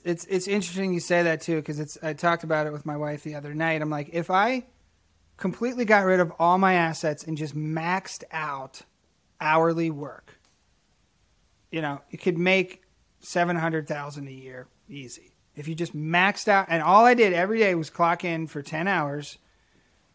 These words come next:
and, and did that, and maybe did it across two companies and maybe u-, up my hourly rate to three hundred or whatever that would be. Um, but that's trading time for money, so it's just, it, there's no return. It's just boom, that's it. It's just, you just,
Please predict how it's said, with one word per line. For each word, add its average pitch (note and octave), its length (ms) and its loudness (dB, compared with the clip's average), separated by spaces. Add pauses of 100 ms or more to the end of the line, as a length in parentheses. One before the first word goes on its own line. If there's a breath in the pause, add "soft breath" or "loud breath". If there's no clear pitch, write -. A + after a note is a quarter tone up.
and, D3 440 -4 (160)
and D3+ 220 -6
did E3 200 -2
that, D#3 360 0 (100)
and D3 240 -4
maybe D3+ 220 -4
did D3+ 180 -6
it D3+ 80 -4
across D#3 360 -2
two F3 160 -6
companies D#3 500 -6
and D3 100 -6
maybe D3+ 200 -4
u-, D3+ 260 -8
up D#3+ 160 -6
my D#3 180 -2
hourly D#3 400 0
rate D3+ 220 -4
to D3 80 -10
three D3+ 260 -10
hundred D3+ 320 -8
or D3 40 -8
whatever G3 340 4
that F3 180 4
would D3+ 140 -2
be. D3+ 340 -4 (880 soft breath)
Um, E3 460 2 (1000)
but F#3 200 0
that's G#3+ 240 4
trading A3+ 340 4
time F#3+ 220 0
for F#3+ 100 -4
money, G3 280 2
so E3+ 180 -2
it's E3 100 -6
just, F3 240 -6
it, E3 180 -10
there's F3 220 -2
no F#3 220 0
return. E3 420 -6
It's E3+ 140 -6
just - 260 -12
boom, E3 300 0
that's C#3+ 180 -8
it. D#3+ 220 -4
It's - 180 -16
just, - 240 -12
you D#3 100 -4
just, D3+ 280 -8